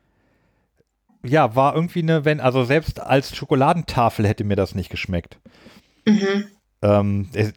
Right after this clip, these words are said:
Speaker 1: ist, Geschmack ist ja immer extrem schwer zu beschreiben. Ah, übrigens, linguistisches Phänomen, kann ich gleich noch was zu sagen. Ähm, aber es ist halt ganz anders als zum Beispiel jetzt ein Kakao.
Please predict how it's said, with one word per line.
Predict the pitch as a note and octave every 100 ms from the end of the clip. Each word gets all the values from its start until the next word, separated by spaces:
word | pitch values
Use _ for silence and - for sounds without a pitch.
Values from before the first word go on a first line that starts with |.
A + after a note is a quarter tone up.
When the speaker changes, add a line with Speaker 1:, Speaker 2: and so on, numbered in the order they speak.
| -
Speaker 1:
ist, | A2+ - - _
Geschmack | - - B2+ D#3
ist | D#3+ -
ja |
immer | A#2+ B2+
extrem | A#2 - - D3 E3+
schwer | - C3+ D3+
zu | C#3
beschreiben. | C3 - C3 C#3 G#2 C3
Ah, | A#2
übrigens, | A2 A2+ A#2 - -
linguistisches | A2 B2 C3+ B2 -
Phänomen, | - A#2+ G#2+ B2+ E3+
kann | A2+
ich | G#2
gleich | A#2
noch | A2+
was | G2+ -
zu | G#2+
sagen. | A2 D3 - - - - - _ -
Ähm, | A2+ A2+ A2+ A2 A2 A2 A#2+ _ _ _ _ -
aber | A#2+ B2 C3 B2+ B2 B2 B2+ - - _ _ _ _ - - -
es | A#2+
ist | C#3 -
halt | D3 -
ganz | B2 F#3 -
anders | - D3+ D#3+ D3 C3+
als | C#3 -
zum | C#3
Beispiel | C3 - C3
jetzt | C3 -
ein | A#2+
Kakao. | A#2 - C3+ D#2+